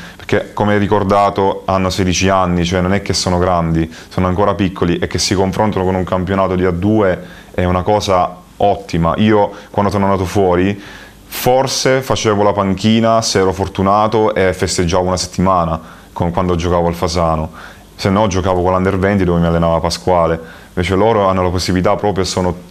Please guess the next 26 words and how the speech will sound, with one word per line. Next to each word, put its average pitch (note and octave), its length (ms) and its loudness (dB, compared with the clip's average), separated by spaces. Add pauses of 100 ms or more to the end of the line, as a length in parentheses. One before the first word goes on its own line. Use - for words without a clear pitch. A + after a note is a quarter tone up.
tutti G#2+ 280 0
seguiti, G#2 800 2
tutti G2 420 0
hanno F#2+ 180 2
un'importanza F#2 1080 0 (320)
maggiore, G#2+ 720 2
perché F#2+ 360 -2
è F2 160 -2
giusto, F#2 420 0
no, F2+ 140 2
avere F2 200 2
un'importanza E2+ 760 0
quando E2 160 0
tu E2+ 120 0
stai E2+ 180 -4
in E2+ 60 2
una E2 120 0
squadra, G2+ 480 0
quindi F2 220 -2
poi G2 160 0
ma-, G2 220 -2
indossi G2 440 2
la F#2+ 80 0
maglia F#2 200 0
della F2+ 140 2
nazionale, G2+ 680 0